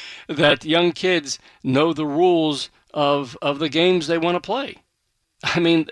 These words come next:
<laughs> you have to explain the basic rules to the kids. I mean, how in the world would they know the intricate rules of, of baseball or softball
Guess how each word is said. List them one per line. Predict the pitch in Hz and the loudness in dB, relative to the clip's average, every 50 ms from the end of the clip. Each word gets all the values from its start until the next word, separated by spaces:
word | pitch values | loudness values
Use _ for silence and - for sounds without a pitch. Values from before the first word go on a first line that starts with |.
| 160 - - | -8 -8 -6
<laughs> | - 185 - - | -6 -6 -2 -2
you | 196 208 202 | -2 -2 -2
have | - - 185 196 180 - - | -4 -4 -4 -2 -2 -4 -4
to | - - 170 165 156 175 | -2 0 0 2 2 0
explain | 160 - - - - 175 165 170 180 185 190 185 | -2 -2 -4 -4 0 2 4 6 6 4 4 2
the | 165 180 | -2 -6
basic | 170 - - 139 147 143 - - 156 - - | -8 -4 -2 -2 -2 -2 -2 -4 -6 -6 -6
rules | - 147 143 139 131 127 131 127 110 - - - - - - - - - _ | -4 -2 0 0 0 0 -2 -4 -6 -10 -12 -14 -16 -16 -16 -16 -18 -18 _
to | - - 147 147 147 | -4 -2 0 0 2
the | 131 147 143 | 0 0 0
kids. | - 190 214 233 208 131 104 - - - - - - - - | 2 2 4 4 2 0 -4 -12 -16 -18 -18 -20 -20 -6 0
I | 180 | 2
mean, | 175 175 156 143 - - | 4 4 2 0 -4 -8
how | - 170 202 262 | -2 -2 0 0
in | 294 277 | 0 -2
the | 262 226 | -2 -2
world | 185 160 160 156 156 156 143 - - - - _ | -2 -2 -2 -2 -2 -4 -8 -14 -20 -20 -6 _
would | 185 185 175 | -2 2 2
they | 208 214 220 | 2 2 2
know | 214 233 262 294 | 2 2 2 2
the | 254 170 156 147 139 123 - - - _ _ _ | 2 0 0 0 0 -4 -8 -16 -20 _ _ _
intricate | 196 196 - - 175 - 170 156 - | 2 2 4 2 -4 -4 -4 -6 -4
rules | 147 143 147 143 139 135 113 101 | -2 -2 0 0 0 -2 -2 -2
of, | 127 123 117 117 110 - _ - - - _ | 0 0 0 -2 -4 -8 _ -20 -20 -20 _
of | - 131 127 107 | -4 -4 -4 -2
baseball | 107 143 135 139 127 - - - 131 127 123 123 120 | 0 0 0 2 0 -2 -4 -2 -2 0 0 0 -2
or | 113 107 | -4 -4
softball | - - - 139 131 123 120 - - 127 120 117 113 110 110 104 | -6 -4 -2 0 0 0 -2 -4 -4 -2 0 0 2 0 0 -2